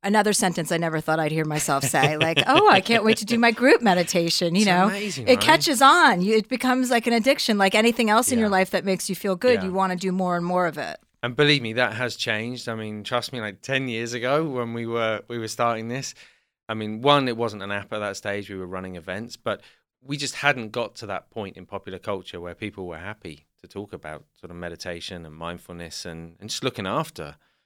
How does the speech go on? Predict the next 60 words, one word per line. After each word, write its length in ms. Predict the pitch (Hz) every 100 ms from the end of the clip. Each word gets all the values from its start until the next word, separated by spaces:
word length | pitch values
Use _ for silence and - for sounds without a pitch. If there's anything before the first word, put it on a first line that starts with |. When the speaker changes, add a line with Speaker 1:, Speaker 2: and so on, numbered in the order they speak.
| _ _
Speaker 2:
the 80 | 98
health 200 | 101 95
of 80 | 85
the 80 |
mind. 420 | 85 95 107 76 -
I 40 | 98
just 180 | 98
don't 120 | 127 110
think 160 | 104
we 60 | 98
were 120 | 87
there 180 | 87 92
at 80 | 80
that 160 | 78
point. 240 | _ 78 76 -
Speaker 1:
No, 280 | 269 247
it 240 | 196 190 233
seems 320 | 381 453 554
like 180 | 285 262
there 160 | 240 233
is 260 | 220 208
a, 40 | 214
s-, 200 | 196 -
a, 240 | - 196 190
a 120 | 196 190
shift 520 | - - 220 202 -
in 160 | 170
consciousness 720 | 165 175 170 - 160 180 151 -
happening. 600 | 160 151 156 151 127 165 - -
Speaker 2:
Yeah. 60 | 190
Speaker 1:
I 20 |
think 280 | - 214 196
also 280 | 196 196 226
with 140 | 196
the 80 | 185
backdrop 560 | 175 190 190 - 185 185
of 140 | 175
our, 140 | 180 170 117 139
our 100 | 175
political 680 | - 180 196 190 190 170 170 - _ -
system 440 | - 202 - 190
right 200 | 180 180
now, 320 | 180 170 165
all 240 | 170 196 196
across 380 | 196 233 254 -
the 100 | 208
Speaker 2:
I 80 |
Speaker 1:
world. 120 | 196 214
Speaker 2:
hadn't 100 | 175
noticed, 340 | 233 240 156
Chelsea. 240 | 139 113 147
What's 120 | 151
going 280 | 185 190 202
on? 220 | 202 226
Speaker 1:
<laughs> 0 |
Speaker 2:
Is, 60 | 196
is 40 | 233
there 20 |
Speaker 1:
Yes, 120 | 220
yes, 100 | 202